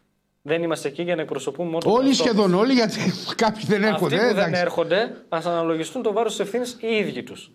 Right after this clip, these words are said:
Speaker 1: Κάποιοι, κύριε Φυλακτέ, αποποιήθηκαν καν την εκλογή τους, δεν ήρθαν καν να ορκιστούν. Γιατί δε-, δε-, δεν γίναν δήμαρχοι. Δηλαδή, κατεβαίνω εγώ στις εκλογές, ζητάω την ψήφο και αν δεν με ψηφίσεις και με βάλεις στην αντιπολίτευση, δεν δέχομαι, φεύγω.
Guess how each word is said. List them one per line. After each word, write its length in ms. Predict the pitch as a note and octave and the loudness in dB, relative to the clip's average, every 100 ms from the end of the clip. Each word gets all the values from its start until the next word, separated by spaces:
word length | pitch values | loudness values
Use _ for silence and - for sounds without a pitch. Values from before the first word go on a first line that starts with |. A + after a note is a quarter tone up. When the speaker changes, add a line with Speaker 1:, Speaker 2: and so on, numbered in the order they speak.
| _ | _
Speaker 1:
Κάποιοι, 520 | - E3 F3+ F3+ F3 F3+ | -2 -2 -2 -4 -8 -6
κύριε 240 | F3 E3+ | -2 -4
Φυλακτέ, 640 | F3 E3+ E3 F3 F#3 - - _ _ - | -2 -2 0 0 -2 -4 -20 _ _ -6
αποποιήθηκαν 640 | D3+ D#3 D3+ A3+ A3+ G#3+ | -2 -2 0 -4 0 -2
καν 160 | G#3 C4+ | 0 -2
την 140 | C4 | -2
εκλογή 360 | F3+ C#3+ C3+ A#2+ | -4 -2 -4 -4
τους, 120 | A#2+ | -6
δεν 100 | D#3 | -4
ήρθαν 220 | F3+ G3 | -4 -4
καν 160 | F#3 A3 | 0 0
να 60 | A3+ | 0
ορκιστούν. 540 | A3 G#3+ - G3+ - - - _ _ _ _ _ | -2 -6 -2 -2 -2 -16 -20 _ _ _ _ _
Γιατί 220 | D3 D#3 | -4 0
δε-, 140 | G#3+ G#3+ | 2 2
δε-, 120 | G#3+ | 2
δεν 160 | G#3 A3+ | 2 2
γίναν 320 | B3+ B3+ B3 | 2 2 2
δήμαρχοι. 500 | C#4 F3+ A2+ - - - _ _ _ _ _ _ _ _ _ _ _ _ _ - | 0 0 -4 -12 -20 -20 _ _ _ _ _ _ _ _ _ _ _ _ _ -4
Δηλαδή, 600 | E3 D#3+ D#3+ G3+ - - | 0 0 0 0 -4 -10
κατεβαίνω 380 | - D#3+ F3 A3+ | -4 0 2 2
εγώ 120 | A3+ | 4
στις 140 | A3+ G#3+ | 2 0
εκλογές, 380 | F#3+ E3 E3 F#3 | 0 2 2 0
ζητάω 200 | G3 A3 | 0 0
την 120 | F#3+ | 0
ψήφο 200 | D#3+ G3+ | -2 0
και 100 | A3 | 0
αν 80 | A3+ | 2
δεν 100 | A#3+ | 0
με 60 | |
ψηφίσεις 360 | B3+ A3+ G#3+ G3+ | 0 0 -2 -2
και 60 | F3+ | 0
με 60 | |
βάλεις 160 | F3+ G#3+ | 0 0
στην 100 | A3+ | 0
αντιπολίτευση, 600 | F#3 E3+ E3 E3+ F3+ - | -2 0 0 0 -2 -2
δεν 140 | A3+ A#3+ | -2 2
δέχομαι, 500 | G3 - D3+ G#3 - | 0 0 -2 -4 -4
φεύγω. 420 | - A3+ C#3+ F#2 | -2 -2 -2 -8